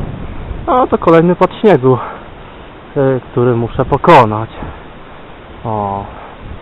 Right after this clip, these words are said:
Tam idzie jeszcze ścieżka dalej.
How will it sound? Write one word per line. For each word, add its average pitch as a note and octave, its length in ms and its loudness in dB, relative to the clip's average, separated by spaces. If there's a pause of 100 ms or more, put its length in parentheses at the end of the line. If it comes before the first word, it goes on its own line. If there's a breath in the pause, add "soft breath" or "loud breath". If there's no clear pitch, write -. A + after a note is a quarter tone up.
(1200)
Tam A2+ 240 -4
idzie A2 100 -6
jeszcze G#2+ 140 -8 (360)
ścieżka A#2 440 -6
dalej. A2+ 360 -8